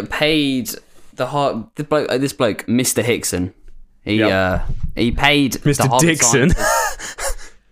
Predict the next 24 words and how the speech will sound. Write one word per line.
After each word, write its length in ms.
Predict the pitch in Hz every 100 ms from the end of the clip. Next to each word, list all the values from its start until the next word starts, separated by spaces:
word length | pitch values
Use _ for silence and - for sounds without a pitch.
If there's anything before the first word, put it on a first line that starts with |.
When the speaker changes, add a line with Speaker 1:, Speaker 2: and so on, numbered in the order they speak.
| -
Speaker 1:
<laughs> 800 | - - - - - - - -
he 120 | 143
paid 300 | 156 196 175
the 120 | 156 156
Harvard 340 | 156 147 147
scientist, 680 | - - 165 139 147 135 -
uh, 360 | 104 123 117 110
f-, 180 | - - - - - - - -
I 80 |
think 160 | 127 143
it 20 |
was 140 | 113 107
fifty 540 | - 147 143 139 127 117
thousand 500 | 123 127 123 127 117
dollars, 460 | 120 143 147 - - _ - - _ _ _ _ _ _ _ _ - - - - - -
which 160 | 220 294
isn't 200 | 285 269
even 200 | 233 214
that 120 | 196
much 220 | 170 170
money. 480 | 214 220 127 - - _ _ - _ _ _ _ _ _ _ _ _ -
Speaker 2:
Do 120 | 135 156
they? 280 | 170 156
No, 460 | 165 180 127 92 104